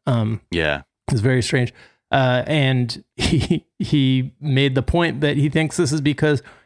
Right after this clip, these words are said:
Speaker 1: he loses seven and a half pounds of sweat every game.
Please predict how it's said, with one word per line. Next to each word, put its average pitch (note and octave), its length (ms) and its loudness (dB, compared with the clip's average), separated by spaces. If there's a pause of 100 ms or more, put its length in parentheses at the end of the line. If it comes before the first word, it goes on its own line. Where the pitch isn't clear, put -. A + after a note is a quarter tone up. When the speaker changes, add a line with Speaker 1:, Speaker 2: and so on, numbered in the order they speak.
(140)
Speaker 1:
he E3 160 0
loses E3+ 440 2
seven D#3 440 2
and E3 160 2
a D3 60 2
half C3 400 0
pounds C3 640 0 (100)
of D3 160 0
sweat B2+ 580 -2
every B2+ 300 2
game. A2+ 300 0